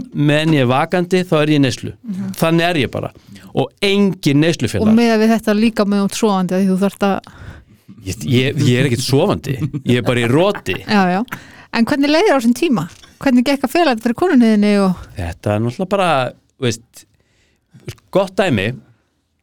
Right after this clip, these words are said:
Speaker 1: Ég er svo, ég, sko, alkoholistinn lifir tvöföldu lífi öðru fólki fremur. Ég verið edrú sautjánda júní tvö þúsund og sextán. Þegar að dóttir mín byrjar í skólanum, uh, á haustönn,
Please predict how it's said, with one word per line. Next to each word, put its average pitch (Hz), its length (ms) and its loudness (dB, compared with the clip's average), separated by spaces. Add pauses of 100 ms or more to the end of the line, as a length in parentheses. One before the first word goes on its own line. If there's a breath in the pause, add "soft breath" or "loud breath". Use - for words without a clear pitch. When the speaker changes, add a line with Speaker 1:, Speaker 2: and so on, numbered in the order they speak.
(480)
Speaker 1:
Ég 131 220 2
er 135 80 -2
svo, 156 160 0 (260)
ég, 135 220 0 (100)
sko, 110 220 -4 (300)
alkoholistinn 180 680 -2
lifir 147 320 0
tvöföldu 170 480 -4
lífi 135 400 0
öðru 131 320 -2
fólki 120 320 -8
fremur. 107 320 -8 (840)
Ég 113 140 0
verið 123 240 2
edrú 175 220 -6
sautjánda 165 420 -2
júní 107 240 0
tvö 147 220 -2
þúsund 135 140 -10
og 131 40 -4
sextán. 110 320 -8 (1000)
Þegar 123 340 2
að - 60 -20 (120)
dóttir 175 400 0
mín 110 220 0 (160)
byrjar 143 500 0
í 117 160 -8
skólanum, 139 840 0 (420)
uh, 110 160 0
á 113 80 -2 (100)
haustönn, 120 560 -2